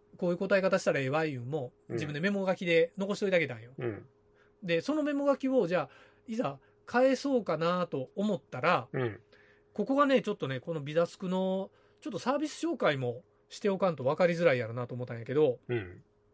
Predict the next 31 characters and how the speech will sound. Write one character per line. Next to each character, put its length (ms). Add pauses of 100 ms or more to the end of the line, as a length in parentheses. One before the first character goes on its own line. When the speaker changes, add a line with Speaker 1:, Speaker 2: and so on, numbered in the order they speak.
(460)
Speaker 1:
ま 120
ず 100
ね、 320
返 260
す 120
ま 120
で 100
に 100
ビ 100
ザ 140
ス 120
ク 120
の、 300 (640)
え 160
ー 60
と、 140
ア 80
カ 120
ウ 80
ン 40
ト 140
登 200
録 160
を 60
し 80
と 120
く 120
だ 100
け 100
だ 120
と、 320